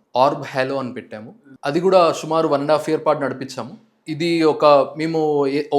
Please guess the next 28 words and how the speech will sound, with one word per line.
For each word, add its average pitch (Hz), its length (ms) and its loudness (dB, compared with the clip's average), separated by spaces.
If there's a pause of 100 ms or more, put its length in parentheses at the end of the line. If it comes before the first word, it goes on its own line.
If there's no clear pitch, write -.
Uber 175 180 6
ప్రాజెక్ట్ 170 420 2
చేసేటప్పుడే 160 760 -2
ఇది 143 100 -6
ప్యారలల్‌గా 180 480 4
ఒక 175 140 4
ఆపర్చునిటీ 147 460 0
లాగా 151 240 0
వచ్చింది 139 340 -6
మాకు. 123 320 -10 (200)
So, 160 100 -4
మేము 156 340 -10
దీన్ని 147 180 -8
బిల్డ్ 131 220 -4
చేసాము. - 500 -4
ఇంకో 170 180 4
ప్రోడక్ట్ 175 360 2
బిల్డ్ 160 180 -2
చేసాము. 170 380 0
అది 175 160 -2
మేము 165 220 -6
ఒక 151 220 0
లీడింగ్ 175 440 0
మీడియా 175 220 4
ఏజెన్సీకి 170 400 -2
సేల్ 156 280 -4
కూడా 151 160 -4
చేసాము. 127 380 -8